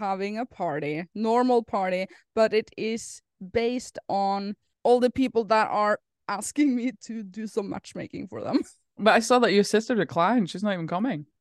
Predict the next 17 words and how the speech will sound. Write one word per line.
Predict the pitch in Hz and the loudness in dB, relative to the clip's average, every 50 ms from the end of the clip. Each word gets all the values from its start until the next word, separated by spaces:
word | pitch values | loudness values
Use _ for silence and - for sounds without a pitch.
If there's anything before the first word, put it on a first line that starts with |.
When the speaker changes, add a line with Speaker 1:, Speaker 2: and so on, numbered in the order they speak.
| _ _ - | _ _ -2
Speaker 2:
<laughs> | 220 220 - - | -2 -2 -2 -2
Speaker 1:
Uh, | 220 220 214 | -2 -2 -2
she's | 202 - 220 208 - | -2 -2 -4 -6 -6
probably | - - - 214 220 226 202 214 202 | -8 -6 -4 0 0 0 0 0 -2
working, | 185 190 190 196 196 - - 180 180 190 185 - | -2 -2 -4 -4 -6 -8 -10 -10 -8 -8 -10 -10
as | 185 180 - - | -10 -8 -4 -2
always, | 196 190 190 185 175 185 185 185 - - | 0 0 0 -2 -2 -4 -4 -6 -4 -2
Speaker 2:
Oh. | - 185 | 2 2
Speaker 1:
workaholic. | 180 - - 170 196 196 170 170 170 170 190 226 - - - - _ _ _ _ - | 2 4 2 2 2 0 0 2 2 2 0 -2 -4 -8 -16 -20 _ _ _ _ -2
Speaker 2:
I'm | 208 220 202 | 0 2 2
not | 160 185 185 | 2 2 0
working | 120 147 156 - 170 196 202 - | -2 -4 -6 -6 -8 -10 -12 -10
for | - 170 139 | -6 -4 -2
once. | 135 131 143 - - - _ _ _ _ _ | -2 -2 -2 -4 -6 -12 _ _ _ _ _
Speaker 1:
You're | 202 214 214 | -4 2 4
Speaker 2:
For | 226 | 4
Speaker 1:
not | - | 4